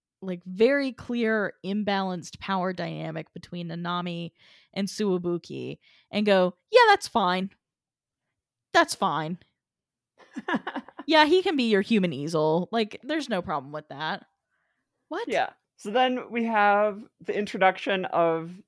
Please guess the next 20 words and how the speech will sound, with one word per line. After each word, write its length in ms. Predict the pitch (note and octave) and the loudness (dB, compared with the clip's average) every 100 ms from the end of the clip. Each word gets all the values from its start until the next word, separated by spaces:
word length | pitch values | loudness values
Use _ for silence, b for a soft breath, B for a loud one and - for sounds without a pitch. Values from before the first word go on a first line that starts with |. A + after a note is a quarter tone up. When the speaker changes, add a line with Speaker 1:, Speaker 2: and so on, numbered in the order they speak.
| - | -10
Speaker 2:
the 240 | D#3+ F3 _ | -8 -8 _
other 300 | A#3 A#3+ G3+ | 4 6 4
trio. 600 | - - D3+ F2 - D4+ _ _ _ _ _ - | 2 -4 -4 -4 -4 -6 _ _ _ _ _ -2
So 160 | A#3 | 2
we 140 | A3+ B3+ | 4 4
have 340 | D4+ D4 C#4 - _ _ - | 2 2 -2 -10 _ _ -4
Nanami's 640 | G3+ G3+ F#3+ G3 F#3+ F3 | 0 4 4 4 0 -2
trio, 600 | - F3 E3+ D3+ C#3 C#3 - _ _ _ _ - | -4 -2 2 4 2 0 -6 _ _ _ _ -2
uh, 160 | E3 | 0
the 120 | C#3 D3 | 0 -2
three 240 | - G3 | -2 0
girls, 640 | E3 D3+ C3+ C3 C#3 D3+ - | 4 4 4 2 -2 -8 -10
uh, 220 | D3+ C#3 C#3 | -6 -6 -6
Keiko, 720 | - F#3+ G3 F3 D#3+ D#3 D3+ | -6 -4 -2 0 0 -2 -6
Yuko, 680 | D3 E3+ F3 F3 D3+ C#3+ C#3 | -8 -10 -8 -6 -4 -4 -6
and 560 | C#3+ C#3 C3+ C3 B2+ B2 - | -8 -10 -10 -10 -12 -14 -14
Aiko, 500 | D#3 F3 A3 A3 G#3+ | -14 -10 -8 -6 -6
I 80 | - | -10
think. 220 | B3+ C4 _ _ _ _ _ _ _ _ _ B B B - | -14 -16 _ _ _ _ _ _ _ _ _ B B B -12
I'm 200 | D3+ | -12